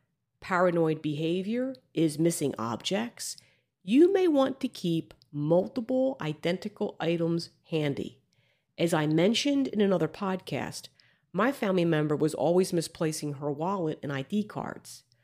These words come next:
I kept the originals in a safe place, but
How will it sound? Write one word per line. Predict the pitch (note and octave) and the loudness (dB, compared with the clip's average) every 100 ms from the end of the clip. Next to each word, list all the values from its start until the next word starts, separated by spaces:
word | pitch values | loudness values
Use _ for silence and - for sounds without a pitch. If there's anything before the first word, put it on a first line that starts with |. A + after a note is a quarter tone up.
| _ _ - | _ _ -4
I | C#3+ | -2
kept | - - G#3+ G#3 | -2 0 -2 0
the | F#3 E3 | 0 2
originals | D3 D#3+ D#3 A3+ B3+ C#4+ - - - | 4 2 4 2 2 0 -4 -16 -2
in | D3 | 0
a | C#3+ | 0
safe | - C3+ A2+ - | 0 -2 -2 -4
place, | - B2+ A3+ - - - _ _ _ _ _ | -2 0 0 -4 -10 -14 _ _ _ _ _
but | - A3+ E3+ - | 2 4 2 -2